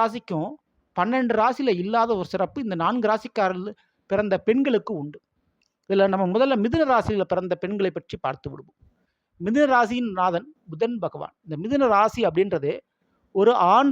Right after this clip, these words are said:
ராசி தான். மேலும் இது ஒரு காற்று ராசி. ஓகேங்களா? இப்போ மிதுன ராசியில பிறந்த பெண்கள்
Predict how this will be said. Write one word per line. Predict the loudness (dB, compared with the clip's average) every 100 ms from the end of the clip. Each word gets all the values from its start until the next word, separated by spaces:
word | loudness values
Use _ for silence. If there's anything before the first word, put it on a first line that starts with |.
| 2
ராசி | 0 -4 -16
தான். | -18 _ _
மேலும் | -2 0 2
இது | 2
ஒரு | 0 -2 0
காற்று | 0 0 -4 -2
ராசி. | -2 -4 -10 -20 -20 _ _ _ _ _
ஓகேங்களா? | -20 -16 -16 -18 _ _ _ _
இப்போ | -4 -2
மிதுன | 0 2 4
ராசியில | 4 4 2
பிறந்த | 0 0 0 0
பெண்கள் | 0 -2